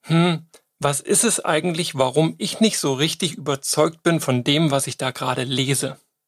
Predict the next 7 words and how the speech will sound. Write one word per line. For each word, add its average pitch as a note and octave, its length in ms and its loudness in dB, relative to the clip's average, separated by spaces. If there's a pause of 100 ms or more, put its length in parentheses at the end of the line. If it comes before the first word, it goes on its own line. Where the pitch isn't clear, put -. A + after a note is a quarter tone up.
(1700)
Und D3+ 140 -2
der D3+ 100 4
Grund, G#3 320 4
den F#3+ 140 4
ich - 160 -4
ausgemacht D3 720 2
hab, F#3 200 -2